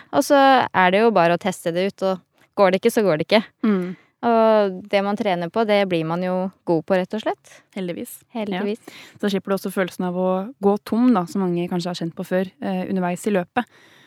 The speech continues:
Speaker 2: Og så er det jo også da veldig, eh, individuelt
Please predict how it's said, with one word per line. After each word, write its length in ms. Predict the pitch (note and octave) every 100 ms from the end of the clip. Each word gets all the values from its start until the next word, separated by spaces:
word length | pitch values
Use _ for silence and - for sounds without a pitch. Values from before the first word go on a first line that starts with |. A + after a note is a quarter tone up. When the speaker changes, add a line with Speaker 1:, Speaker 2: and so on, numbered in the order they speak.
| _ -
Speaker 2:
Og 100 | G3
så 80 | F#3+
er 60 |
det 80 | F3+
jo 60 | F3+
også 160 | - F3+
da 100 | F3
veldig, 400 | F3 E3 E3 E3+ - _ _
eh, 400 | F#3+ F3+ F3+ F#3 - -
individuelt 640 | - F#3+ F#3 G3 F#3 G3+